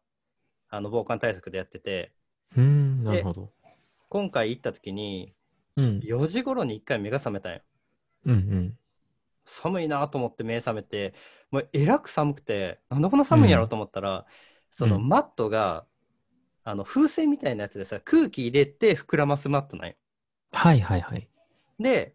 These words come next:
Speaker 1: あの、片付ける時はその空気抜いて折りたたんでちっちゃくできるっていうのがメリットなんやけど、
Speaker 2: うん。
Speaker 1: それがさ、なんかどっかから空気抜けてたっぽくて、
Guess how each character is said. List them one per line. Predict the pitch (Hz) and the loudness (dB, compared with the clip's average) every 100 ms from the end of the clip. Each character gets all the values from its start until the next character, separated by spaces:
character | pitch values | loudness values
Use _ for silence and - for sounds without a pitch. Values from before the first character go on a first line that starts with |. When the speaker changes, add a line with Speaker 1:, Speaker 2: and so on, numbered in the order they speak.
| - | -4
Speaker 1:
あ | 143 | -2
の、 | |
片 | 143 202 202 | 0 0 0
付 | - | 0
け | |
る | 214 | -2
時 | 214 202 | 0 0
は | |
そ | 160 | 0
の | 147 | 0
空 | 180 160 | 2 0
気 | 151 | 0
抜 | 139 | -2
い | 160 | 0
て | 202 | 2
折 | 160 135 | 0 0
り | |
た | 160 | -4
た | 147 | -2
ん | 131 | 0
で | 143 | 0
ち | - - | -2 -6
っ | |
ち | 151 | -8
ゃ | |
く | 107 | -6
で | 101 | -4
き | 135 | -2
る | |
っ | 147 | -4
て | 123 | -4
い | |
う | 101 | -6
の | |
が | 95 | -4
メ | 104 | -6
リ | 98 | -6
ッ | |
ト | - | -8
な | 90 | -10
ん | |
や | 90 | -8
け | |
ど、 | 85 98 82 - _ _ _ | -6 -6 -6 -10 _ _ _
Speaker 2:
う | 143 | 4
ん。 | 127 101 107 | 6 6 2
Speaker 1:
そ | - 214 | -2 0
れ | 240 | 0
が | 247 | 0
さ、 | - 170 95 - _ _ 180 | 0 0 0 -6 _ _ -6
な | 170 | -4
ん | |
か | 139 | 0
ど | 214 | 0
っ | |
か | 311 | 0
か | - | 0
ら | 135 110 117 | 2 2 0
空 | - 254 | 0 0
気 | 127 | 0
抜 | 143 | -4
け | 190 | -2
て | 196 | -2
た | 190 | 0
っ | 190 | -2
ぽ | 185 | -6
く | - | -6
て、 | 104 98 - | -2 -2 -4